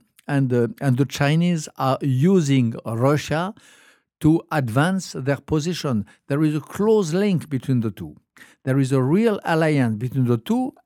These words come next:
and between the two and Iran. And now Turkey. You had, uh, I comment that in the book, you had,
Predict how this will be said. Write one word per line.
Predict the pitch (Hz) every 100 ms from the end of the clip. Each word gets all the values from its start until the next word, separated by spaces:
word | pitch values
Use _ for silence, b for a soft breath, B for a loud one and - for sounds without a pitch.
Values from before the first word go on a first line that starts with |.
| -
and | 214 262 277 269 202
between | 180 185 165
the | 151
two | 139 190 208 - -
and | 190 175 -
Iran. | 143 120 107 90 92 _ B B B _ -
And | 208 220 202
now | 190 180 190
Turkey. | 180 180 165 - 117 104 _ B B _
You | 147 151
had, | 123 208 196 214 _
uh, | - 156 160
I | 165 151
comment | - 196 190 160
that | 160 -
in | 147
the | 135
book, | 131 185 -
you | 160
had, | 110 151 175 147